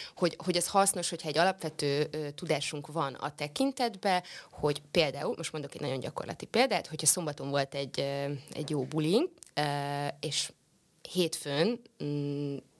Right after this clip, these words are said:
nincsenek tüneteink, viszont van egy szégyenérzetünk, meg egy aggódás, és gyorsan elmegyünk egy, ö, egy orvosi rendelőbe, akkor,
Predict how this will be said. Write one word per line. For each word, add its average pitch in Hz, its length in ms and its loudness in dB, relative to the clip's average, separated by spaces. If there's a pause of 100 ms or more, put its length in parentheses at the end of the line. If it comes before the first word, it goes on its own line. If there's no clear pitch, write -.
(120)
nincsenek 139 360 0
tüneteink, 147 760 2
viszont 147 300 2
van 147 100 0
egy 131 100 0
szégyenérzetünk, 139 880 0
meg 139 120 2
egy 123 140 2
aggódás, 143 680 2 (380)
és - 80 -8
gyorsan 160 280 2
elmegyünk 139 500 -6
egy, 135 240 -2
ö, 139 40 0
egy 135 400 -2
orvosi - 320 -4
rendelőbe, 180 640 2 (500)
akkor, 156 640 2